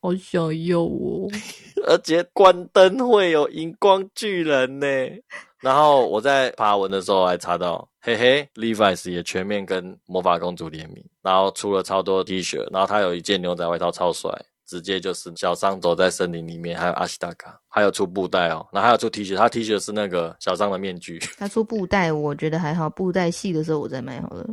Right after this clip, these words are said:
Speaker 2: 好。<laughs> 那你要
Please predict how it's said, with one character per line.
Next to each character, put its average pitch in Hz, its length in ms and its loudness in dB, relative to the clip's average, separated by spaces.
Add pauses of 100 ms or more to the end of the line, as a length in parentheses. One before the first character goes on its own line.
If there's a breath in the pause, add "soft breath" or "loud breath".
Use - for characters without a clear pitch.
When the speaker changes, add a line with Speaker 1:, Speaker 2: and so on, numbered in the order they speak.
(180)
Speaker 2:
好。 - 420 -4
<laughs> 285 1500 2
那 117 140 0
你 104 80 -4
要 120 260 2